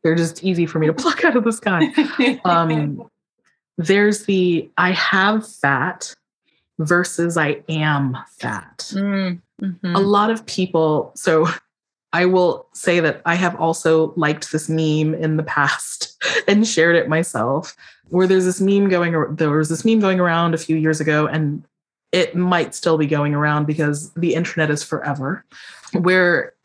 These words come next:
Speaker 1: it was like, "I'm not fat. I have fat. Just like I'm not fingernails,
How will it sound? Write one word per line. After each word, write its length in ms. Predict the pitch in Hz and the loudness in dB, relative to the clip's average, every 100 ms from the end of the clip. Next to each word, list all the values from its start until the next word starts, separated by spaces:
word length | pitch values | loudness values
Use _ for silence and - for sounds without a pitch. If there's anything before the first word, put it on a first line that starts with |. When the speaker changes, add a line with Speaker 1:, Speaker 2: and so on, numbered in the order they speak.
| - | -2
Speaker 1:
it 80 | |
was 160 | 170 185 | 0 2
like, 340 | 175 160 - _ _ _ _ _ _ _ _ 170 | 2 0 -4 _ _ _ _ _ _ _ _ 0
"I'm 340 | 214 254 233 | 2 4 4
not 320 | 180 180 - - | 4 2 0 -4
fat. 560 | - 208 180 95 - - _ _ _ | -4 0 2 0 -4 -12 _ _ _
I 180 | 180 180 | 2 2
have 680 | 170 - 240 254 143 113 - _ _ _ | 0 -2 0 2 0 -2 -8 _ _ _
fat. 540 | 123 85 - - - - _ - - _ | -2 -2 -4 -8 -18 -18 _ -20 -20 _
Just 360 | - 240 247 - | 0 2 2 0
like 320 | 160 139 139 | 0 0 -2
I'm 360 | - 170 165 170 | -2 0 2 2
not 300 | 202 196 - | 2 2 -2
fingernails, 1160 | - - 330 302 180 156 151 143 139 143 147 - | -10 0 2 4 4 2 0 0 0 0 -2 -8